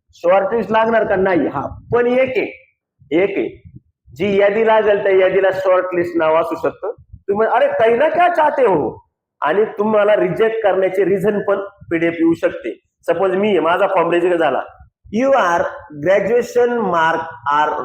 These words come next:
wrong mention. एमएससीआयटी issue date are wrong mention. एमएससीआयटी passing date are wrong mention. असं त्या ठिकाणी टाकतात.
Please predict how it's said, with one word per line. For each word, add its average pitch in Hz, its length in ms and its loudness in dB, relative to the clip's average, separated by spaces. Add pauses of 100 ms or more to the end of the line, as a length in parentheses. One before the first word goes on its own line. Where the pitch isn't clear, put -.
wrong 190 600 0 (180)
mention. 143 480 -2 (960)
एमएससीआयटी 240 960 0
issue 277 320 -2
date 233 200 2 (100)
are 160 180 0
wrong 165 540 2
mention. 143 500 -2 (800)
एमएससीआयटी 240 540 0
passing 247 580 -2
date 233 160 2
are 202 200 4
wrong 170 460 2
mention. 147 560 0 (480)
असं 190 160 -2
त्या 190 120 0
ठिकाणी 151 320 -2
टाकतात. 143 360 -4